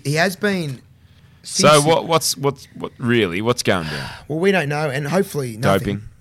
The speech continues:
Speaker 1: Well, he's been, he's been hanging around some pretty shady characters, apparently.
Speaker 2: <laughs>
Speaker 1: People that haven't been exactly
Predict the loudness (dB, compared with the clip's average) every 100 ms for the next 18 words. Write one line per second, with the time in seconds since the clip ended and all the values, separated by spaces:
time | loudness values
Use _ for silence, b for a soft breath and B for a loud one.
0 | -10 -6 -4 -4 -6 -6 -6 -2 -2 -2
1 | -6 -10 -10 -4 -2 0 0 -2 -2 -4
2 | -6 -6 -4 -4 -6 -10 -14 -14 -14 -16
3 | -16 -14 -16 -16 0 2 4 2 -2 -8
4 | -20 -20 -18 -2 0 2 4 4 2 -2
5 | -8 -12 -8 -6 -4 -4 -2 -4 -4 -4
6 | -6 -8 -16 -18